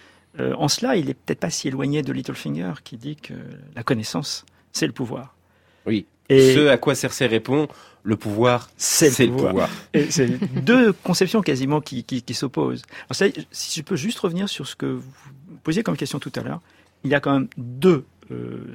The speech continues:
Speaker 1: j'ose, j'ose dire éléments, mais il y a deux facteurs dont on n'a pas parlé, qui expliquent quand même le succès.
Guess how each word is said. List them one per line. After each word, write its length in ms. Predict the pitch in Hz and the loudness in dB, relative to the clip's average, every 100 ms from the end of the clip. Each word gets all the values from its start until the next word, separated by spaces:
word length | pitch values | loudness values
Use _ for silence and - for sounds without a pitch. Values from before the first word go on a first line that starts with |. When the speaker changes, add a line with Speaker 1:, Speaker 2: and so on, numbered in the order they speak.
| 135 123 | -18 -8
Speaker 1:
j'ose, 260 | 127 123 | -4 -4
j'ose 280 | 120 127 123 | -2 -2 0
dire 140 | 131 123 | 0 2
éléments, 440 | 139 139 165 139 - - | 4 6 4 2 -2 -12
mais 60 | |
il 60 | 117 | -10
y 40 | 113 | -10
a 60 | |
deux 220 | 107 190 | 0 2
facteurs 420 | 196 135 - 120 120 | 4 0 -2 -4 -4
dont 120 | 113 | -6
on 60 | 113 | -6
n'a 100 | 117 | 0
pas 140 | 160 | 0
parlé, 320 | 131 110 117 - - | 0 -2 -4 -8 -4
qui 120 | 131 | -2
expliquent 360 | 131 - 139 | -2 -4 -4
quand 120 | - 117 | -4 -4
même 180 | 117 | -4
le 100 | 110 | -6
succès. 520 | 117 - - 127 131 | -8 -6 -4 -2 -2